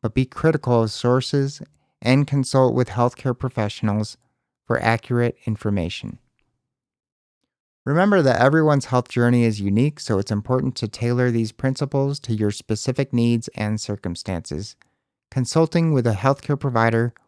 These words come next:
or nutritionist can provide personalized guidance to help you achieve and maintain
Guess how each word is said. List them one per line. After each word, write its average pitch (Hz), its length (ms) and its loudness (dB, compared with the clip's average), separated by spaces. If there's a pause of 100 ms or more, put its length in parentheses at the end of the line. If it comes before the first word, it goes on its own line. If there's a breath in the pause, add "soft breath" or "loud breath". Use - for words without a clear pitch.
(100)
or 131 160 2
nutritionist 113 800 0 (500)
can 113 180 0
provide 110 540 0 (140)
personalized 135 720 0
guidance 110 520 0
to - 100 -12
help 120 320 -2
you 123 120 2
achieve 113 520 0 (100)
and 113 240 0
maintain 110 640 -2